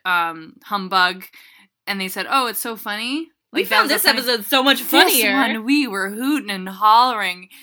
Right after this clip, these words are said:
Speaker 1: you know, when childs were being murdered. Like, we were just
Speaker 2: Oh, it was
Speaker 1: really,
Speaker 2: hilarious.
Speaker 1: really. Okay, so let's go to the cold open. This cold open
Speaker 2: Oh, do you want me to read the description?
Speaker 1: Oh, yeah, yeah, do that.
Speaker 2: So the Netflix description for season two, episode twenty-one, The Kalushari.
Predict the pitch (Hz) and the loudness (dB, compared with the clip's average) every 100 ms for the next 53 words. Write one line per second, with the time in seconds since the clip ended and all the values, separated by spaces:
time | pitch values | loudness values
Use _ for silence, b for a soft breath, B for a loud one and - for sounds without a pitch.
0 | B B 233 226 202 202 196 190 180 190 | B B -10 -4 -2 -2 -6 -8 -12 -16
1 | - 254 240 240 214 214 196 202 190 185 | -2 4 4 4 -4 -12 -10 -8 -8 -4
2 | 208 208 175 175 175 196 277 220 180 285 | -4 -4 -8 -10 -14 -4 -4 -2 -4 0
3 | 285 262 220 240 220 220 220 226 247 202 | 2 2 2 2 2 0 0 0 0 0
4 | 208 _ 214 226 226 214 233 226 196 247 | -4 _ -10 -6 -6 -6 -6 -6 -6 -6
5 | 269 370 349 277 233 - 214 196 175 165 | -6 -6 -6 -6 -6 -8 -8 -8 -10 -10
6 | 220 349 - 349 285 208 208 226 240 233 | -8 -8 -6 -6 -4 -6 -4 -4 -2 -4
7 | 247 247 240 240 233 220 254 254 427 269 | -8 -8 -8 -6 -6 -6 -10 -10 -2 0
8 | 240 208 180 208 165 139 - 262 247 294 | 2 0 -4 -8 -8 -8 -10 -8 -6 -6
9 | - 320 302 302 285 285 233 208 190 - | -8 -12 -10 -10 -10 -10 -12 -12 -12 -10
10 | 262 247 247 285 190 170 185 170 - 220 | -12 -12 -10 -8 -8 -10 -12 -14 -10 -8
11 | 233 220 196 202 - 247 220 - 240 208 | -6 -6 -8 -12 -8 -8 -6 -4 -4 -2
12 | 175 180 | -6 -10